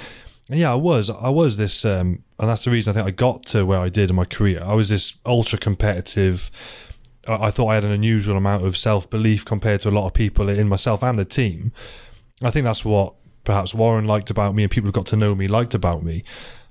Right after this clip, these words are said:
But it doesn't come without its struggles along the way. And I just found rugby, um, so when people say, "Now, do you miss it?" And I've done a lot of, um,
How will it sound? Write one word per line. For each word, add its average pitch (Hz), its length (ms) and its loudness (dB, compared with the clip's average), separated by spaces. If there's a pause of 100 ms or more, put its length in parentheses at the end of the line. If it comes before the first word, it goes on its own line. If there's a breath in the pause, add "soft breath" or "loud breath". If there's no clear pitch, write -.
But 104 420 0
it 117 80 -4
doesn't 131 240 0
come 107 380 0 (280)
without 110 240 0
its 95 100 -6
struggles 107 480 0
along 101 240 0
the 98 100 2
way. 98 280 2
And 95 220 4 (680 loud breath)
I 156 100 2
just 180 160 0
found 123 300 0
rugby, 107 580 -2
um, 104 400 2
so 160 100 0
when 156 40 2
people 147 180 2
say, 117 160 0
"Now, 117 220 2
do 110 160 -2
you 107 40 2
miss 110 220 2
it?" 92 160 -8 (140)
And 110 100 0
I've 110 80 0
done 139 160 0
a 120 100 2
lot 123 140 0
of, 101 300 -6 (680)
um, 98 500 2